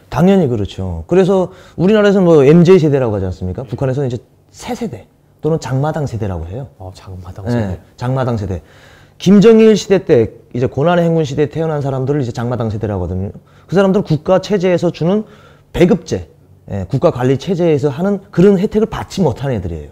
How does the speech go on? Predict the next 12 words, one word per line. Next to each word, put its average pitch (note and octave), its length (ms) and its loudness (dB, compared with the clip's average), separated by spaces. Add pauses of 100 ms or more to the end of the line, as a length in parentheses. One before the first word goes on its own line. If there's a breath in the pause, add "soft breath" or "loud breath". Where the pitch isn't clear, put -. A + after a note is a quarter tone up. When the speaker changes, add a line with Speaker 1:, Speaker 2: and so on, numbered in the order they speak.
Speaker 1:
그런 A#3 240 4
세대들은 G#3 560 4 (520 loud breath)
이 - 80 -2
가치관이 G3+ 540 2
너무 E3 320 4
많이 A#2+ 300 -2
변해가지고, G#2+ 760 -6 (160 soft breath)
그래서 G3+ 220 2
오죽해서는 D#3 460 0
김정은이가 C3 680 -2
이천이십 A2 500 -4
년도에도 F#2 560 -4